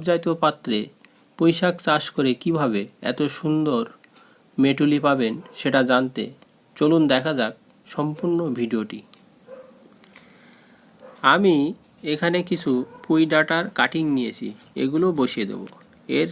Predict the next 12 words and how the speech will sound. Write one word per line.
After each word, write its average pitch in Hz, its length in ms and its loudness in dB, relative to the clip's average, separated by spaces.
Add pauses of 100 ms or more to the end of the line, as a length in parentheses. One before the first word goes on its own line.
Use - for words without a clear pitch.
(120)
থেকেই 156 400 0
হবে 139 280 0 (360)
নতুন 135 280 0 (100)
গাছের 131 420 2
জন্ম। 107 320 -2 (920)
এগুলো 175 380 6 (140)
বসিয়ে 156 380 4
দেওয়ার 165 260 4
জন্য 160 240 2 (200)
একটা 139 280 -2
প্লাস্টিকের 147 680 0
ফলের 131 340 -2